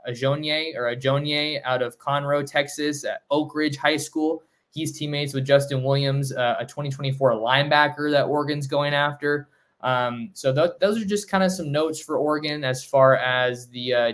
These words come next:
defensive picture in twenty twenty-four, some of the other defensive linemen that Oregon's going after,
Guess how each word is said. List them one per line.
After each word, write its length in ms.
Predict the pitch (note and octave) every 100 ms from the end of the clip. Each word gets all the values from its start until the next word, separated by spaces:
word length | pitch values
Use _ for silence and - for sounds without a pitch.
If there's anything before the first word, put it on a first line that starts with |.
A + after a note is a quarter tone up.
| A#2
defensive 540 | D#3 D#3 D3+ C#3 C3+
picture 460 | C3+ D3 - D3+ C#3+
in 100 | C3
twenty 260 | C3+ C#3 C3+
twenty-four, 560 | C#3 C3 C3+ C3+ C3+
some 160 | C3+ C#3
of 60 |
the 120 | C3 C3+
other 200 | C3+ C3
defensive 560 | B2+ - C#3+ C#3+ B2+
linemen 420 | C3 C3+ C#3 C#3 C3+
that 220 | B2+ -
Oregon's 340 | C3 C#3 C#3
going 260 | C3+ C#3 C#3
after, 500 | C3+ C#3 C#3 C#3